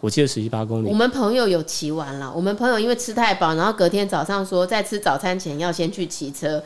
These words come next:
Speaker 2: 所以他们就骑了真的很长的一段路，然后说可以在高山上看到自己的民宿的位置。我们好可惜哦，我们没有去骑那一段。
Speaker 1: 我觉得它比较没有刻意的规划，我觉得它就是很自然而然的一个，一条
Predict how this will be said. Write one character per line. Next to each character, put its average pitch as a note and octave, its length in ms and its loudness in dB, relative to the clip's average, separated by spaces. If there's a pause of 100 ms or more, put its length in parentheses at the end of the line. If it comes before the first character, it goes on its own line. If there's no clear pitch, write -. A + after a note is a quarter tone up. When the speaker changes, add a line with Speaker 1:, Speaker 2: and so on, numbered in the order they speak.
(220)
Speaker 2:
所 A#3 140 0
以 A#3 60 4
他 A#3 140 2
们 A3 200 0
就 A3 160 0
骑 F3+ 320 -2
了 F3 120 4
真 G3+ 160 -2
的 G3+ 120 0
很 D3+ 240 -8
长 C#3 360 -8
的 D3 100 -4
一 D3 100 -2
段 D#3+ 360 -2
路， D#3 220 -2
然 D3 100 -6
后 G#3 120 -2
说 G3+ 260 2 (320)
可 G#3 80 -4
以 G3+ 80 2
在 G3+ 180 -2
高 F3+ 320 2
山 E3+ 300 -2
上 E3 260 -4
看 E3+ 300 -4
到 D#3+ 280 2
自 F#3+ 200 -10
己 D#3 140 -8
的 C3+ 100 -8
民 C#3 280 -6
宿 F3 280 -6
的 D#3 100 -4
位 E3+ 320 2
置。 A#2+ 240 -12 (400)
我 E3+ 80 -8
们 G#3 120 0
好 A3+ 140 2
可 - 160 2
惜 E3 300 0
哦， D#3+ 120 2
我 D#3 100 0
们 E3+ 160 -2
没 F3 100 0
有 F#3+ 160 0
去 F3 240 -6
骑 D#3+ 260 -8
那 C#3+ 160 -6
一 C3+ 120 -4
段。 C3+ 240 -4 (140)
Speaker 1:
我 C#3 100 2
觉 D3+ 140 4
得 D#3 60 6
它 F#3+ 120 2
比 - 100 -6
较 D3 140 2
没 B2+ 120 0
有 G#2 80 -2
刻 A#2 280 2
意 A2 120 0
的 G2+ 120 -4
规 G2 220 -4
划， G2 300 -2
我 G#2 80 -2
觉 B2 140 0
得 - 60 2
它 D3 100 0
就 E3 120 0
是 D#3 100 0
很 G2+ 180 -6
自 C3+ 200 -4
然 F#2+ 220 0
而 G2 200 -2
然 F2+ 180 -6
的 F#2 140 -6
一 F#2 140 -4
个， G2 240 -2
一 - 80 -8
条 G2 300 -8